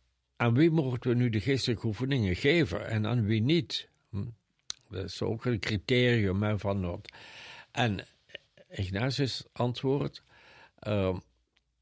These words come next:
dat staat al in het boek van de oefeningen zelf, voor een aantal mensen zijn die oefeningen van de eerste week. Leren bidden,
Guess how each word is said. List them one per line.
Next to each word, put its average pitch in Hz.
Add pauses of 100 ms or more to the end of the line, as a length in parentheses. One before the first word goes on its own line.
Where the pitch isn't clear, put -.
(460)
dat 104
staat 127
al 110
in 117
het 95
boek 123
van 101
de 101
oefeningen 95
zelf, 131 (760)
voor 104
een 90
aantal 123
mensen 117 (280)
zijn 104
die 98
oefeningen 120
van 98
de 95
eerste 113
week. 92
Leren 113
bidden, 98